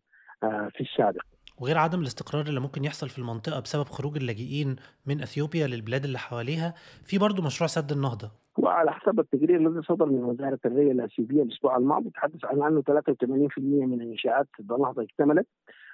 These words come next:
Speaker 1: آه، لكن تبقى هذه التقرير مشكوك فيها، لأن ما حدث في موسم الأمطار الماضي إنما كانت أثيوبيا تخطط لمل-، لتخزين،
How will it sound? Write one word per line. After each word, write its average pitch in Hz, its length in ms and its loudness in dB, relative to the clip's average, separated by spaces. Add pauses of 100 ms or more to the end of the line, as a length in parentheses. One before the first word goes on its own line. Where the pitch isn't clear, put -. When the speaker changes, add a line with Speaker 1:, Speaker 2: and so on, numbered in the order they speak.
(140)
Speaker 1:
آه، 123 340 4
لكن 147 360 4
تبقى 160 360 2
هذه 160 120 2
التقرير 143 400 4
مشكوك 143 380 0
فيها، 165 240 6
لأن 139 440 4 (440)
ما 135 160 4
حدث 151 340 0 (460)
في 135 120 0
موسم 143 320 2
الأمطار 127 540 2
الماضي 139 480 2 (140)
إنما 127 260 2
كانت 139 340 2 (100)
أثيوبيا 139 280 0
تخطط - 380 -4 (100)
لمل-، 123 600 -2 (400)
لتخزين، 120 1040 0